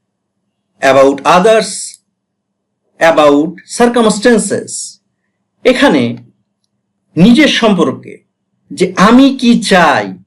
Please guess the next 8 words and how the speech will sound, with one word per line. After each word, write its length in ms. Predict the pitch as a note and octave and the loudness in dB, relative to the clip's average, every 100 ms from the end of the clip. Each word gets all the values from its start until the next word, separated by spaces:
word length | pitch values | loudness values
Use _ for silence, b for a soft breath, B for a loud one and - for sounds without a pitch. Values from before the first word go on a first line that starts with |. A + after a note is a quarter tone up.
| _ _ _ _ _ _ _ _ - G#3 | _ _ _ _ _ _ _ _ -2 0
এটা 160 | G#3 A#3+ - | 2 0 0
সিগনিফিকেন্ট 720 | B3 A#3 B3 G3 B3 B3+ A#3+ A#3 | -2 2 2 2 -2 0 0 2
কেন, 200 | A#3+ B3 A3 C3 - _ _ _ _ _ _ _ _ - | 0 2 0 -2 -6 _ _ _ _ _ _ _ _ -4
এ 80 | G3+ G#3 | -2 2
প্রশ্নটা 460 | A#3 - B3+ B3+ B3+ | 0 2 0 2 2
নিজের 220 | A#3+ A#3 A#3 - | 2 2 0 0
সম্পর্কে 420 | A#3+ A#3+ A#3 A#3+ | 0 0 0 2
এই 80 | A#3 | 0